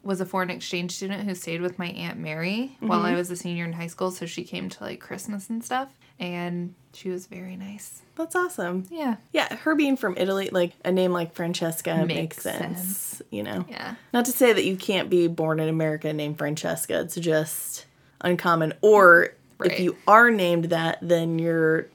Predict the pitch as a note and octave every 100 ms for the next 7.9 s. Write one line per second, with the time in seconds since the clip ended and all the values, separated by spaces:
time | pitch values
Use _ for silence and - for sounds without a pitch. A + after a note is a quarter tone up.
0 | - F3+ F3+ F3 E3+ F3 E3+ E3 E3 E3
1 | E3 E3 E3+ D#3+ D#3+ D#3+ D#3+ D3+ D3+ D3+
2 | D#3 - D3+ D#3+ - - E3+ - - -
3 | - G#3+ G#3 - F3+ - - F3+ - -
4 | F#3+ _ _ _ - - - - - -
5 | G#3 F#3 F3+ F3+ E3+ E3 F3 E3 D#3+ D#3+
6 | D#3 D3 D#3 C#3 - - F3 F3 - F#3
7 | - _ _ - - - - - -